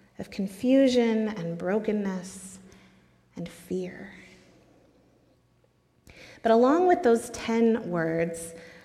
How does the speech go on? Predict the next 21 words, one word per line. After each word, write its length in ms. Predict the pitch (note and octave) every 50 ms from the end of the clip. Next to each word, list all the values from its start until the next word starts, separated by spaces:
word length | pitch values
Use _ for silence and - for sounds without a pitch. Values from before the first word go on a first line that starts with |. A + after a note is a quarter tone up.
| - -
I 80 | - A3
like 320 | A#3+ C4 D4 E4+ D#4+ - -
to 100 | C#4 B3
think 260 | - G#3+ G3 G3 -
that 160 | - - A3
Moses' 600 | G#3+ A3 B3+ C#4+ D4+ C#4+ B3+ A3+ G#3 G#3 G3 F#3
words 340 | F3 F3 E3+ E3+ E3+ E3+ - -
also 680 | G#3+ B3 C4+ C4 - - - E3+ E3 F3 F3 F3+ -
echoed 500 | - E3+ F3 - F3+ F3 F3+ F#3 G3 F#3+
in 160 | - - F#3+
their 140 | F#3+ F#3 F#3+
minds. 640 | G3 G3+ G3 G3+ - D#3 - A3 G#3 - - - - - - _ _ _ _ _ _ _ _ _ _ _ _ _ _ _ _ -
"Do 300 | - B3 B3 C4 C4+ C#4
not 560 | A3+ F#3+ F#3 F#3 F#3 F3+ F3 F3+ - - - - - - - - - - -
be 140 | F#3 F3+
afraid," 640 | F3 F3 - - F3 E3+ E3+ - F#3 G#3+ G3 - - - - _ _ _ _ _ _ _ _ _ _ - - - - - _ _ _ _ _ _ _ _ _ _ -
which 180 | A#3+ A#3+ -
is 120 | B3 A3 A#3
not 400 | A#3 B3 C4+ D4+ E4 - - -
to 120 | - C#4+
say 720 | C4 - - F#3+ E3+ E3+ E3+ E3+ F3 E3+ E3+ E3+ E3+ F3